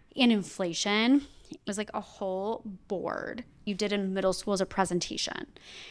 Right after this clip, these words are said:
And on it, there was, like, a little mini Biden, like, a drawn Biden. And it, like, was getting, like, like, someone must have been behind this poster, like, turning, you know, a little wheel thing. So it looked like he was climbing up this mountain. And she was like, "There's a cliff, and there's the inflation cliff." So I just wanna know is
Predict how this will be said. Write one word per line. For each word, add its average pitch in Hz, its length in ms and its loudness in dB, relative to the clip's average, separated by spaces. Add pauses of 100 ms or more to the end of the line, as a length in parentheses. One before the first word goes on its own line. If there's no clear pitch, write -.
(160)
And 226 240 2
on 262 240 6
it, 196 220 -2
there 214 100 -2
was, 202 100 -6
like, 214 120 -8
a 202 100 -2
little 208 300 0
mini 214 280 2
Biden, 185 540 -4
like, - 120 -12
a 185 40 -6
drawn 202 400 0
Biden. 196 560 -2 (500)
And 233 120 4
it, 226 140 -2
like, 196 240 -2 (120)
was 233 140 -2
getting, 220 320 2
like, 196 280 -2
like, 220 140 -6
someone 269 320 6
must 247 160 2
have 240 60 0
been 226 100 2
behind 202 280 -2
this 185 120 -6
poster, 190 400 -8
like, - 220 -10
turning, 196 720 0 (580)
you 220 140 4
know, 180 280 2
a 220 80 0
little 190 300 2
wheel 190 240 2
thing. - 260 -4
So - 140 -4
it 180 180 -6
looked 202 140 -4
like 196 140 -2
he 208 100 -10
was 185 140 -6
climbing 196 500 2
up 180 100 -2
this - 200 -4
mountain. 185 260 2
And 180 140 -2
she - 100 -4
was 190 100 -4
like, - 200 -6
"There's 285 200 2
a 277 80 -2
cliff, - 560 -4
and 262 200 0
there's 277 160 0
the 285 160 4
inflation 285 680 2
cliff." 254 380 -4
So - 180 2
I 233 320 2
just 247 180 -4
wanna 233 200 0
know 214 120 -2
is - 120 -6